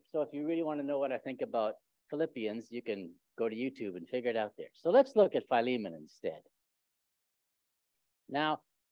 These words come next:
Paul begins almost every one of his letters with some little bit of thanksgiving,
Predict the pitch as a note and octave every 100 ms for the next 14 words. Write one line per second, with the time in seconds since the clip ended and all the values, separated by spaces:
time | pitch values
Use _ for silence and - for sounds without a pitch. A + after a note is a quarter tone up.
0 | _ - B3+ D4+ B3+ G#3 D#3 E3+ E3+ D#3+
1 | _ F#3 B3 C4+ A#3 - F3+ F#3+ F3+ D#3+
2 | D#3 D#3 C#3+ C3 C3+ B2 G#2+ - C3+ E3
3 | - _ _ - F#3+ G3 F3 E3+ D3 D#3
4 | C#3+ C#3 C#3 C3 - - C3 G#2